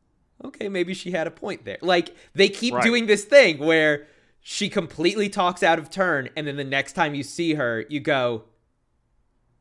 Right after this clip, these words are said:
Speaker 1: "Although, eh, maybe." Isn't to say I support her,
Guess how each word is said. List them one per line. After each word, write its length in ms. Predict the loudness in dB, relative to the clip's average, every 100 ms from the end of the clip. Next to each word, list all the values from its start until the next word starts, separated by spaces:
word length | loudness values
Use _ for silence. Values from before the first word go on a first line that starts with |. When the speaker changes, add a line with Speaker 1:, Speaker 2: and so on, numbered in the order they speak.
| _ _ -10
Speaker 1:
"Although, 800 | -8 0 4 6 4 2 -4 -8
eh, 280 | -6 -4 -4 -8
maybe." 680 | -6 -4 -2 0 0 -2 -12 _ -2
Isn't 340 | 0 0 -4
to 100 | -8
say 560 | -4 0 0 0 -4 -12 _ -8
I 120 | -8
support 540 | -8 -14 -10 -8 -8 -8
her, 300 | -12 -12